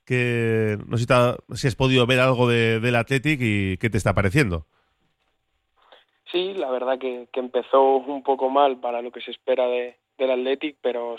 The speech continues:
Speaker 2: son un equipazo, vienen de demostrarlo el, el año pasado y, y este año, en cuanto empiecen, ya vi el partido el otro día contra Las Palmas y, y juegan muy bien, son muy intensos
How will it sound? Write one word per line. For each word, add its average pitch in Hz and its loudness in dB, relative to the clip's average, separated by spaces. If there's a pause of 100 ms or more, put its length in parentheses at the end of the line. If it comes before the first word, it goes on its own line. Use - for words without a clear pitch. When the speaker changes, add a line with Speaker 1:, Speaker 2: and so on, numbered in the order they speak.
Speaker 2:
son 123 -2 (220)
un 127 -6
equipazo, 131 2 (460)
vienen 131 -2
de 127 0
demostrarlo 127 2
el, 127 -6 (180)
el 135 -6
año 139 0
pasado 143 2
y, 127 -10 (200)
y 135 -8
este 131 -4
año, 131 -4
en 120 -12
cuanto 127 -12
empiecen, 127 -6 (560)
ya 135 4
vi 135 0
el 131 0
partido 131 0
el 131 0
otro 123 -4
día 135 2
contra 127 -4
Las 123 -4
Palmas 135 0
y, 131 -14 (240)
y 143 -12
juegan 131 -2
muy 127 -4 (300)
bien, 135 0
son 135 -6
muy 135 -2
intensos 139 0